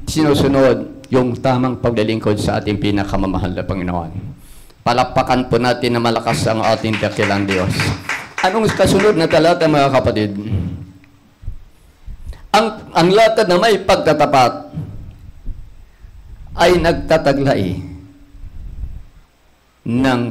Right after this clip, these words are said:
pagpapala mula sa ating pinakamamahal na Panginoon. Amen? Yung lakad na pagtatapat, ang nais ng ating mahal na Panginoon para tayo po ipagpalain.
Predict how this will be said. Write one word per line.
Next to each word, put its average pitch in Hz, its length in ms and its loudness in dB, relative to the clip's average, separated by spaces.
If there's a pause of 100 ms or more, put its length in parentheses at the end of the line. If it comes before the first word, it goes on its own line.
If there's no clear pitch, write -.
(140)
pagpapala 98 720 -2
mula 98 400 -2
sa 87 160 -2
ating 90 240 -8
pinakamamahal 87 880 -6
na 82 80 -10
Panginoon. - 400 -12 (1120)
Amen? 139 360 0 (1300)
Yung 160 240 2
lakad 190 320 -2
na 180 80 -4
pagtatapat, 160 720 -6 (1200)
ang 147 160 0
nais 185 320 0
ng 147 160 0
ating 143 240 -2
mahal 135 160 2
na 127 60 -4
Panginoon 123 240 -2
para 151 180 2
tayo 156 320 0
po 160 160 0
ipagpalain. 143 720 -2